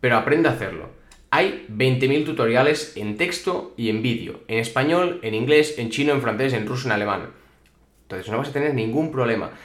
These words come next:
¿Que vas a tardar más? ¿Y qué? ¿Y qué? Vas a tardar más la primera vez, la segunda lo vas a hacer con los ojos cerrados.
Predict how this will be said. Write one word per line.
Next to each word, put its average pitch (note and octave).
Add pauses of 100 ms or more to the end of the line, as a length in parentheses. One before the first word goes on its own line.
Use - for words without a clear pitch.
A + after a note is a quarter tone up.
(140)
¿Que D#3
vas E3+
a G#3
tardar E3+
más? D3 (680)
¿Y C3+
qué? - (640)
¿Y B2+
qué? A#2
Vas G#2
a -
tardar A#2
más C3
la D3
primera B2
vez, G#2+
la G#2
segunda A#2
lo B2
vas A#2+
a B2+
hacer C3
con C3
los A2+
ojos G#2
cerrados. -